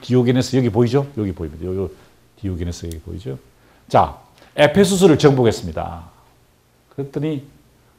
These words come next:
이 정복했더니 에페소 사람들이 페르시아에게 바친 세금을 주겠다 그러니까, 항복하니까 이렇게 합니다.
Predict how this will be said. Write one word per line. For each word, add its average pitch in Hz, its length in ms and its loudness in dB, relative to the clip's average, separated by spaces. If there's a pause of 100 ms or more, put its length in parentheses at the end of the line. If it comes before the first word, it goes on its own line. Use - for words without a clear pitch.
(680)
이 139 220 -10
정복했더니 147 640 -2
에페소 160 260 0
사람들이 127 720 0
페르시아에게 175 420 4
바친 143 220 2
세금을 165 340 6
주겠다 135 280 4
그러니까, 104 520 -2
항복하니까 107 460 -8
이렇게 131 280 -12
합니다. 82 260 -14